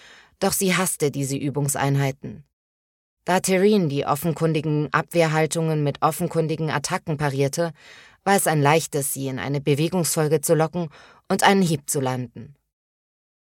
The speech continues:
Man musste nur das Muster durchbrechen. Dann wurde Terrine jedes Mal sauer, als würde Jude Tanzschritte durcheinander bringen, statt zu gewinnen. „Komm her“,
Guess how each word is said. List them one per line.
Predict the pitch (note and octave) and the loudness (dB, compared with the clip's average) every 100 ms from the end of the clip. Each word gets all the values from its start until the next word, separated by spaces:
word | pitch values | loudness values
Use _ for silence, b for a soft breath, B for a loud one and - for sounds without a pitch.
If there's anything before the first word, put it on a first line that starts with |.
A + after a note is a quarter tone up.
| _ | _
Man | G3 F#3+ | 2 4
musste | G#3+ - G3+ | 4 4 4
nur | G3+ G#3 | 4 4
das | F#3+ - | 2 2
Muster | D#3+ - C#3 | 0 0 -2
durchbrechen. | B2 B2 - B2+ B2 - - _ _ _ _ _ | -4 -6 -10 -10 -10 -12 -18 _ _ _ _ _
Dann | C#3 D3 | 2 2
wurde | D3 D3+ | 2 0
Terrine | D#3 D3 D3+ D3+ | 0 2 2 2
jedes | D3+ F3+ D#3+ | 2 0 0
Mal | D#3+ D3+ | 0 0
sauer, | D3+ D3 C3 | 2 2 2
als | A2+ A#2 - | 0 -4 0
würde | D#3+ F3+ C#3+ | 2 2 0
Jude | F3 F3 | -2 -4
Tanzschritte | C#3+ F3+ - C#3 C#3+ | -2 -2 0 -2 -4
durcheinander | C#3 C#3 C3+ C#3 C#3 | -4 -2 0 0 0
bringen, | - C3+ C#3+ C#3+ b b - | -2 -4 -6 -8 b b -12
statt | - D3 | -8 -6
zu | D3 | -2
gewinnen. | D#3+ C#3 D#3 C#3 - _ _ _ _ _ _ _ _ _ _ _ _ | 0 2 2 0 -8 _ _ _ _ _ _ _ _ _ _ _ _
„Komm | - C4+ B3+ | 6 8 10
her“, | A#3+ | 8